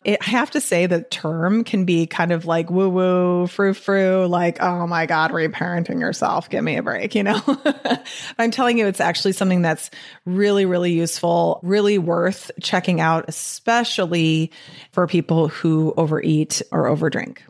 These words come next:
So what it really ultimately means is taking on the process of meeting the needs of a younger version of yourself, those needs,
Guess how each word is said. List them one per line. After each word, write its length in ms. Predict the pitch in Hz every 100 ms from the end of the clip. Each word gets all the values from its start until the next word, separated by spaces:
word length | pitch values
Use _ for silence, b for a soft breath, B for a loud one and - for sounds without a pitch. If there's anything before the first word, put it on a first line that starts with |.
| - -
So 440 | - 180 147 160 - _ _ - _ _ -
what 360 | 214 220 302 320
it 160 | 294
really 300 | 180 190 196
ultimately 560 | 175 170 202 175 170 170
means 600 | 165 165 165 160 156 - b b b b
is 580 | 185 180 175 175 170 - -
taking 380 | - 240 240 240
on 220 | 180 180
the 60 | 175
process 1000 | 165 - 160 165 - 233 277 311 - - B B B -
of 340 | 180 175 175
meeting 480 | 185 185 202 240 226
the 80 | 202
needs 880 | 180 175 170 170 208 247 - - - B B -
of 520 | 180 180 175 175 175 -
a 80 | 170
younger 400 | 160 208 262 214
version 520 | 170 165 175 165 160 -
of 140 | 156
yourself, 840 | 160 160 - 165 151 156 - - - B B -
those 240 | 175 170
needs, 280 | 180 165